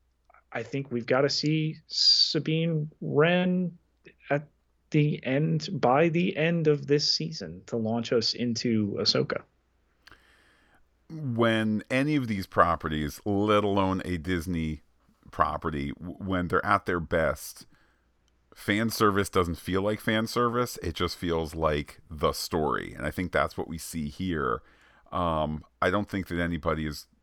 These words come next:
Speaker 2: going as nuts as they were, let's say, with the, the Grand Inquisitor and Kenobi versus his animated form. Um, and honestly, that was probably just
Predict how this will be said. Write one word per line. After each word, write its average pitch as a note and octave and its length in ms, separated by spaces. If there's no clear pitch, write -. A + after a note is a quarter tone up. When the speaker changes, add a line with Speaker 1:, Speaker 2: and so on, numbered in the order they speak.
Speaker 2:
going D2+ 440
as D2+ 220
nuts D#2 300
as C#2 120
they D2 120
were, C#2+ 240
let's C#2 180
say, D2 160
with C#2 200
the, C#2 360
the D#2 80
Grand D#2 280
Inquisitor C#2 800
and A#1+ 340
Kenobi C#2+ 480
versus B1+ 380
his D2 180
animated C2+ 460
form. C2 460
Um, D2 500
and F#2+ 120
honestly, E2+ 300
that D2 100
was - 120
probably C2+ 360
just - 280